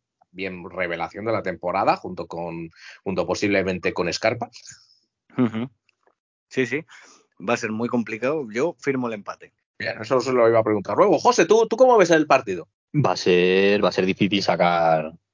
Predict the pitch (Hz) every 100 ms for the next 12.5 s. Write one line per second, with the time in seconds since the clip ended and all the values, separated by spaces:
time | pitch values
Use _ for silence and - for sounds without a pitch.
0 | _ _ - 95 90 104 90 95 107 107
1 | 107 101 - 120 113 85 101 - _ _
2 | 92 90 90 95 101 113 101 101 104 104
3 | 104 110 156 190 185 - 175 185 180 170
4 | 160 170 151 156 165 156 156 - _ -
5 | 104 120 110 85 113 135 95 98 90 90
6 | 85 85 87 87 85 87 85 - - 87
7 | - - 120 101 120 87 117 147 135 92
8 | 90 98 101 101 92 90 90 85 82 -
9 | _ _ _ _ - 90 - 131 151 95
10 | 82 - _ _ _ _ 143 147 185 202
11 | 190 196 185 165 - 165 208 _ 120 127
12 | 117 113 - 123